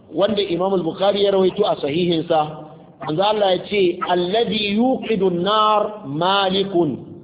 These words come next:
khazinun nar." Wanda ke hura wuta na jahannama shine mala'ika Maliku, shine mai gadin wutan jahannama. Su kuwa la ya'suna Allah ma amarahum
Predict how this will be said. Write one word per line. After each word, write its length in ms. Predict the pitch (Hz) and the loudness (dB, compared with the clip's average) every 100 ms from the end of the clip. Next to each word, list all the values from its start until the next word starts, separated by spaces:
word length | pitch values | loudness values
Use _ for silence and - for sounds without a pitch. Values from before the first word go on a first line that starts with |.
| - - - - | -20 -20 -20 -2
khazinun 600 | 185 190 175 202 170 151 | 2 2 2 2 2 0
nar." 200 | 139 127 - - - - - - | -2 -6 -14 -20 -20 -20 -12 -2
Wanda 280 | 220 262 220 | 0 2 2
ke 200 | - 190 160 | 4 4 4
hura 260 | 196 269 254 | 4 4 4
wuta 640 | 185 180 175 160 151 - - | 4 2 0 0 -2 -12 -6
na 100 | 170 | -4
jahannama 920 | 160 190 175 160 226 208 123 - - | 0 0 0 0 0 -2 -4 -12 -18
shine 380 | - - 202 185 | -14 -8 -2 -2
mala'ika 600 | 160 151 170 185 202 175 151 | 0 0 0 0 -2 0 0
Maliku, 540 | 165 180 185 190 - - - - - - - _ _ _ _ - | 0 0 0 -2 -6 -12 -20 -20 -20 -20 -20 _ _ _ _ -20
shine 640 | - 196 196 190 175 185 165 | -8 -2 0 0 0 -2 -6
mai 220 | 175 165 | -2 -2
gadin 420 | 151 196 196 180 | 2 2 4 2
wutan 300 | 160 156 160 | 0 -2 -2
jahannama. 500 | 165 156 143 135 123 - - - - - - - - - _ _ _ _ _ _ _ _ _ _ - - - - | 0 0 0 -4 -6 -12 -20 -20 -20 -20 -20 -20 -20 -20 _ _ _ _ _ _ _ _ _ _ -20 -20 -14 -4
Su 220 | 302 359 | -2 0
kuwa 200 | 240 247 | 2 4
la 160 | 247 302 | 6 4
ya'suna 480 | 330 285 247 269 277 | 4 2 0 0 0
Allah 380 | 240 240 214 202 | 2 2 2 0
ma 160 | 208 214 | 0 0
amarahum 720 | 190 196 170 143 135 - | 2 2 2 0 -4 -8